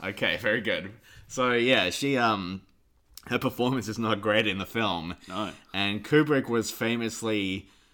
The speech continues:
Speaker 1: very mean to her on the set because he thought this would be a way to, like,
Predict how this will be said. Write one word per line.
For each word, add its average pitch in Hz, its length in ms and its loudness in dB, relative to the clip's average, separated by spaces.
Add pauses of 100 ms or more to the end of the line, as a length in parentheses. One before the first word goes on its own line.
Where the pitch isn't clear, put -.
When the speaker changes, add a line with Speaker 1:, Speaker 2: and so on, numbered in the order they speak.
(180)
Speaker 1:
very 117 480 2
mean 107 380 -2
to 113 120 -4
her 117 140 -2
on 107 160 -2
the 98 80 -4
set 110 380 -2
because 104 340 -4
he 104 100 -2
thought 101 320 0
this 101 180 -4
would 110 100 -6
be 104 100 0
a 98 80 0
way 95 240 0
to, 92 80 0
like, 90 400 0